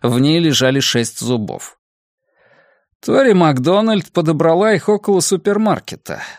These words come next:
встала на колени и копалась в лужах крови Джорджии Ру, чтобы найти.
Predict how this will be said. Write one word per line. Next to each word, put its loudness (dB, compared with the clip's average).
встала 0
на 2
колени 2
и -2
копалась 0
в -2
лужах 0
крови 0
Джорджии 0
Ру, 0
чтобы -2
найти. -2